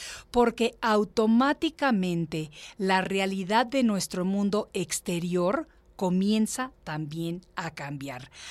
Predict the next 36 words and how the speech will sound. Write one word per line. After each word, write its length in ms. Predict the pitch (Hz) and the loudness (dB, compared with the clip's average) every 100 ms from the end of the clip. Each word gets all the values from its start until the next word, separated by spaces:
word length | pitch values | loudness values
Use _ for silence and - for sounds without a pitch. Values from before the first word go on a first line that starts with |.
| - - | -12 0
Así 320 | 202 - 262 | 0 2 0
es 120 | 254 | 0
precisamente 680 | 269 247 262 254 214 202 233 | 0 0 2 2 0 -2 -6
como 240 | 233 190 | -6 -6
funciona 640 | 170 190 180 208 190 190 208 | -6 -4 -2 -2 -2 -4 -4
la 200 | 185 156 | -6 -6
famosa 600 | - 160 175 170 - 185 | -4 -4 -2 0 0 0
ley 320 | 214 165 151 | -4 -6 -8
de 100 | 147 | -10
atracción. 640 | 151 156 165 - 285 269 202 - - | -12 -12 -12 -8 -2 0 -2 -8 -14
Si 200 | - 226 | -4 0
yo 100 | 202 | 8
estoy 300 | 269 269 277 | 8 8 2
feliz 520 | 247 220 185 196 254 - | 2 -2 -2 -2 -2 -2
por 260 | 220 190 | -4 -4
dentro, 540 | 190 233 240 233 233 220 | 0 2 2 2 -2 -4
si 160 | 220 | -4
yo 240 | 185 214 220 | -2 0 0
estoy 300 | 208 226 208 | -2 -2 -2
en 140 | 208 | 0
armonía 680 | 185 180 175 180 220 233 226 | -2 -2 0 2 4 4 2
conmigo 480 | 208 196 202 180 | -2 -2 -2 -2
mismo, 480 | 190 226 226 220 220 208 - - | 0 0 0 0 0 -4 -10 -8
si 160 | - 208 | -4 0
yo 120 | 214 | 0
me 140 | 214 | 0
siento 480 | 196 233 202 190 185 | -2 -4 -4 -4 -4
bien, 380 | 175 208 220 226 | -2 2 2 2
si 160 | - 196 | 0 -2
yo 160 | 202 | -2
me 180 | 202 196 | -2 -4
quiero, 400 | - 226 214 214 | -4 0 0 0
si 160 | - 180 | -4 -2
yo 160 | 202 | 0
me 180 | 233 226 | 0 2
amo, 360 | 202 190 208 | 0 0 -4